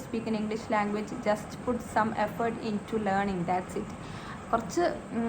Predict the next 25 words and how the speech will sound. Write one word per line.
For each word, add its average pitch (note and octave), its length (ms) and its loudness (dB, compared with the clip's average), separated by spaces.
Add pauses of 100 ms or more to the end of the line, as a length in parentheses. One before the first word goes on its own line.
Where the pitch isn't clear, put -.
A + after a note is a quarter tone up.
(140)
എഫേർട്ട് A#3 380 0
അതിലിട്ട് A3+ 380 2
കൊടുത്തിട്ട് G#3+ 400 0
പഠിക്കുകയാണെങ്കിൽ G3 600 2 (140)
എന്തായാലും B3+ 480 4
നമുക്ക് G#3 260 0
സക്സസ്ഫുൾ A#3 560 0
ആയിട്ട് G#3+ 220 2
നമുക്ക് G#3 260 0
സംസാരിക്കാൻ B3 560 4
പറ്റും. F#3+ 240 -2 (480)
അപ്പോൾ A3+ 180 4
എന്നെ B3 200 4
സംബന്ധിച്ചിടത്തോളം C#4 840 4
എനിക്ക് A3 320 2
ഈ - 20 8 (100)
ഒരു B3+ 140 2
ഇത് A3+ 80 4 (100)
മതിയായിരുന്നു G#3+ 540 4 (100)
അന്ന്. G#3 220 4 (880)
ഇപ്പം D#4+ 260 6
ഞാൻ A3+ 140 8 (200)
റീസ്റ്റാർട്ട് A3 480 4
ചെയ്തിരിക്കുകയാണ് G3 640 2
എൻ്റെ F#3+ 180 2